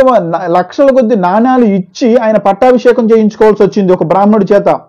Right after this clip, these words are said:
ఆ లోకల్ బ్రాహ్మణుడు కాదు, వాడు కూడా ఏంటి, ఎడంకాలి బొటన వేలుతో తిలకం పెట్టి ఆ పట్టాభిషేకం అనేది చేయడం జరిగింది. అంటే శివాజీ గారు మరి దేశం కోసం పోరాడినప్పుడు, ప్రజల కోసం పోరాడినప్పుడు మీ యొక్క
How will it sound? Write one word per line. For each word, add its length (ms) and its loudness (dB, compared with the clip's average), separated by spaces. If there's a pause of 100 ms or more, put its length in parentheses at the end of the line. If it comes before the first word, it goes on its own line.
(340)
ఆ 60 -4
లోకల్ 360 2
బ్రాహ్మణుడు 380 2
కాదు, 240 2
వాడు 340 2
కూడా 220 4
ఏంటి, 500 0 (720)
ఎడంకాలి 560 2
బొటన 380 0
వేలుతో 640 2 (420)
తిలకం 340 4
పెట్టి 580 2 (180)
ఆ 160 2
పట్టాభిషేకం 640 0
అనేది 220 0
చేయడం 180 2
జరిగింది. 480 0 (280)
అంటే 260 2
శివాజీ 500 2
గారు 300 2
మరి 540 2 (500)
దేశం 500 2
కోసం 340 2
పోరాడినప్పుడు, 920 2
ప్రజల 380 2
కోసం 320 2
పోరాడినప్పుడు 680 0
మీ 160 2
యొక్క 240 0